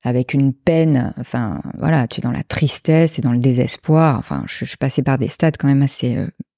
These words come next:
lourds. Donc ça, c'était moi avec moi. Et à côté de ça, donc, j'avais un père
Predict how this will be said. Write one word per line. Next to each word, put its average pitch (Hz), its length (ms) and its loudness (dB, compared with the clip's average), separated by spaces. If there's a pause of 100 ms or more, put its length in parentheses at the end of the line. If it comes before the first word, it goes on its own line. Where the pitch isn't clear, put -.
(220)
lourds. 185 340 2 (1600)
Donc 127 140 -2
ça, 175 120 2
c'était 139 240 -2
moi 147 240 4
avec 127 240 0
moi. 156 320 2 (960)
Et 180 140 4
à 170 80 4
côté 151 320 2
de - 80 -8
ça, 190 340 4
donc, 175 240 4
j'avais 139 300 2
un 135 160 4
père 165 600 0